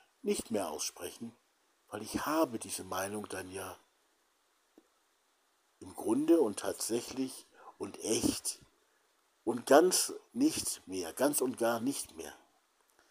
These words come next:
Und das, ähm, ist das auch für mich Neue. Das ist mir eigentlich gerade eben erst so aufgegangen. Ich muss nicht zu allem eine Meinung haben. Und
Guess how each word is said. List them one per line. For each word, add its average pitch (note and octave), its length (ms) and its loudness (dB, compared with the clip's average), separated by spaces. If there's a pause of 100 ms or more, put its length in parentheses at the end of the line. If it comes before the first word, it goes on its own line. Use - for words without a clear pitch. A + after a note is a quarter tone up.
(440)
Und A2 240 -2
das, - 440 6 (140)
ähm, A2 460 -4 (220)
ist - 200 -6
das - 300 -4
auch - 120 -4
für A#2+ 140 0
mich A#2+ 220 -4
Neue. F#2+ 340 2 (840)
Das B2 120 -4
ist - 100 -10
mir C#3 80 8
eigentlich A2 240 2
gerade A2 300 2
eben A2 460 -2 (340)
erst - 280 0
so - 120 0
aufgegangen. - 680 -6 (1000)
Ich - 200 -8
muss F#3+ 300 8
nicht - 260 0
zu - 260 2
allem A2 340 -4
eine G#2 240 -10
Meinung E2 520 -6
haben. D#2 260 -14 (1500)
Und B3 180 0